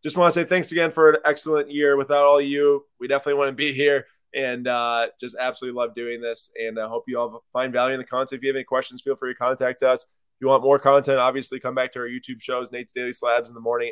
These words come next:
every morning at eight A M Eastern time, or fo-, uh, follow us on Instagram at Slabstox.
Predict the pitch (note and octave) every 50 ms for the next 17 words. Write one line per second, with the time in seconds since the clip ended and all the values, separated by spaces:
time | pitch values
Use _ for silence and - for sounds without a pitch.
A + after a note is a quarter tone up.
0 | - A#2 B2 B2+ A#2+ A#2+ A#2+ A#2+ A#2+ A#2 A#2 G#2+ - A#2+ A#2+ A#2 _ _ _ -
1 | A#2 A#2 A#2 A2+ A#2 A2+ G#2+ - B2 A#2+ A2+ - A#2 - A#2 A#2+ A#2+ A2+ F#2+ A2+
2 | A#2 A#2 A2+ - - A2 G#2 - - G#2 G#2 G#2 G#2 G#2 G#2+ G#2+ - - - -
3 | - G#2+ A#2 A#2+ A#2+ A#2+ A#2+ C3 C#3 - - B2+ B2+ B2+ B2+ B2 - - A#2+ B2+
4 | B2+ - - - G#2+ F#2+